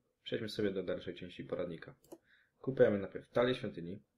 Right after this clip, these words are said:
Proszę bardzo.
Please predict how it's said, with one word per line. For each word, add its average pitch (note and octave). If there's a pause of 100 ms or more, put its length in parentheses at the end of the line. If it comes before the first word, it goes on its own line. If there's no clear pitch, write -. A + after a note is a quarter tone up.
(2750)
Proszę -
bardzo. A#2+